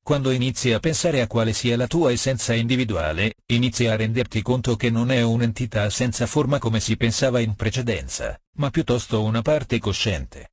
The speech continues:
di qualcosa di molto più grande e significativo di te. È stato anche scoperto che questo essere superiore,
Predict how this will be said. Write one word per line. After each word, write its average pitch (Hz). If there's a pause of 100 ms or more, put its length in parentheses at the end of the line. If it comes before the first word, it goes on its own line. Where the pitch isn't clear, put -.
di 117
qualcosa 113
di 110
molto 107
più 110
grande 113
e 110
significativo 120
di 123
te. 69 (440)
È 95
stato 135
anche 123
scoperto 113
che 104
questo 131
essere 113
superiore, 101